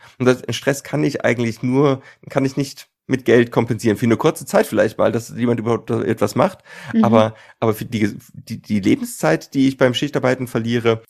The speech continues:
Speaker 1: die, äh, die, die kriege ich nicht wieder. Ich
Speaker 2: Ja.
Speaker 1: hab mal, äh, ein bisschen eine Milchmädchenrechnung aufgemacht und die ist ein bisschen erschreckend.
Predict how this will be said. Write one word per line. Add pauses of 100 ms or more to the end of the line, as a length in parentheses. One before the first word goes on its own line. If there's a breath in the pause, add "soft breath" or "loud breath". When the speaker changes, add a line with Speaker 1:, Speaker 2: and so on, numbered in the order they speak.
(180)
Speaker 1:
die,
äh,
die,
die
kriege
ich
nicht
wieder. (380 loud breath)
Ich
Speaker 2:
Ja.
Speaker 1:
hab
mal,
äh,
ein
bisschen
eine
Milchmädchenrechnung
aufgemacht
und
die
ist
ein
bisschen
erschreckend.